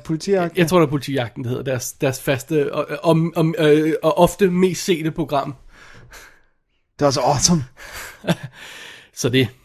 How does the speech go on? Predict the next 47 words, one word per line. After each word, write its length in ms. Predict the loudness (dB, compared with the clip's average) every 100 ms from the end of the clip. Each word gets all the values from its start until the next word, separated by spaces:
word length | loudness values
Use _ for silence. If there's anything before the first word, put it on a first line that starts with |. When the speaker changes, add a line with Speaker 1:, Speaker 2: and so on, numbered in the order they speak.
| -2
Speaker 2:
så 80 | 2
det 100 | 2
er 40 |
en 80 | 2
shaky 340 | 6 6 6
start, 400 | 0 0 0 0
og 60 | 0
jeg 100 | 0
tror, 200 | 0 0
at 80 | -2
de 80 |
fleste 300 | -2 -2 0
anmeldere 320 | 0 0 -2 0
har 80 | 0
været 160 | 0
rimelig 240 | -2 -2 -2
hårde 280 | -2 -2
ved 100 | -4
den. 100 | -8
Det 160 | -8 -6
kommer 220 | -4 -4
vi 120 | -2
også 180 | -2 -2
til 80 | -8
at 100 | -6
være, 260 | -6 -4 -4
for 120 | -8
det 340 | -4 -4 -2
er, 200 | -4 -4 -8 -14 -14
det, 80 | -14 -8
det 180 | -6 -4
er 40 | -6
exceptionelt, 1000 | -12 -6 -4 -2 0 0 0 -2 -2 -4
hvor 100 | -8
dårligt 400 | -8 -6 -6 -8
de 80 | -8
spiller, 300 | -8 -8 -6
de 120 | -6
her 80 | -8
folk. 340 | -10 -14 -14 -20 _ -10
Speaker 1:
Ja. 100 | -10 -12 _ _ _ _ _ _ _ _ _ _ _ _
Det 180 | 0 2
er, 200 | 0 0
det 120 | 0 0
er 40 |
helt 420 | 2 0 -2 0 2
Speaker 2:
Eksempel. 420 | 6 4 4